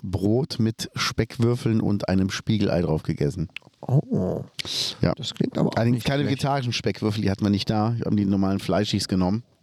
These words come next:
Speaker 2: Brot mit Speckwürfeln? Oh Gott, ey, Scheiße.
Speaker 1: Ja.
Speaker 2: Muss ich jetzt doch noch was essen zu Hause? Nein, nein, nein, nein, nein, nein.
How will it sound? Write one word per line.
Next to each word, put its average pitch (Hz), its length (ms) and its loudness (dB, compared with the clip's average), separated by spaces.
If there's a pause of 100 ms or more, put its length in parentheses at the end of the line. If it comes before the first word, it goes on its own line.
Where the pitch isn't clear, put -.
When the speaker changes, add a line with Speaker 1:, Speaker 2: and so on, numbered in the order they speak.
(540)
Speaker 2:
Brot - 420 0
mit 127 180 -2
Speckwürfeln? - 720 -4 (160)
Oh 87 200 -12 (280)
Gott, - 260 -6
ey, - 160 -6
Scheiße. 151 180 4
Speaker 1:
Ja. 107 120 4
Speaker 2:
Muss - 680 -14
ich - 60 -10
jetzt - 180 0
doch 123 100 4
noch 113 160 0
was 113 160 -6
essen - 320 -8
zu - 220 -6
Hause? 107 420 -2 (500)
Nein, 117 320 2
nein, 110 120 -2
nein, 98 140 -8
nein, 107 120 -12
nein, 85 100 -8
nein. - 180 -8